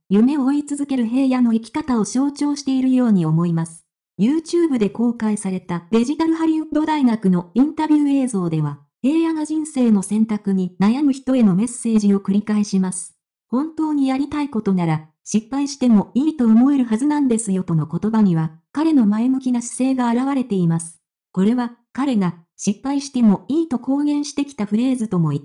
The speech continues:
致します。普通なら失敗を避けることが人間の本能ですが、平野は夢を追い求め、失敗も覚悟の上で前進する勇気を持っています。夢を追いかけることは容易ではなく、結果がすぐに現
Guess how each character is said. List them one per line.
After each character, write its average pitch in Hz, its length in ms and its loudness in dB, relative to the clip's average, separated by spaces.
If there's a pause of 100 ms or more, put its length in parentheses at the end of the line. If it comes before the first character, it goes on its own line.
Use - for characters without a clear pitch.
致 - 120 -10
し 202 100 -2
ま 196 140 -2
す。 - 240 -16 (260)
普 - 120 -20
通 330 240 -2
な 320 100 -2
ら 254 100 -2
失 202 260 -6
敗 262 220 0
を 254 80 0
避 226 160 -6
け 247 100 -2
る 254 120 -2
こ 220 120 -4
と 196 140 -2
が 180 240 -2
人 277 220 2
間 302 200 0
の 285 120 -2
本 285 220 0
能 214 200 4
で 175 140 -2
す - 140 -6
が、 147 180 -6 (200)
平 220 380 2
野 - 0 -
は 196 220 2
夢 247 280 4
を 262 60 2
追 240 120 2
い 247 40 6
求 240 260 4
め、 190 300 2 (120)
失 220 260 -2
敗 330 180 0
も 311 140 -2
覚 294 240 -4
悟 269 100 2
の 233 160 6
上 202 180 4
で 180 280 -6
前 262 180 0
進 311 240 -4
す 294 140 -6
る 294 80 2
勇 294 240 2
気 240 160 0
を 202 80 4
持 214 80 6
っ 220 40 2
て 220 180 -4
い 196 120 2
ま 175 140 0
す。 - 260 -18 (320)
夢 254 300 2
を 254 80 0
追 269 80 2
い 294 80 -2
か 294 120 -2
け 285 120 -4
る 247 100 0
こ 208 140 -8
と 170 100 -4
は 160 260 -2
容 254 240 2
易 311 100 -4
で 294 100 -2
は 240 120 2
な 226 140 2
く、 202 300 -6 (100)
結 226 220 -2
果 311 120 -6
が 311 120 -4
す 311 120 -4
ぐ 311 80 0
に 262 160 2
現 269 180 -2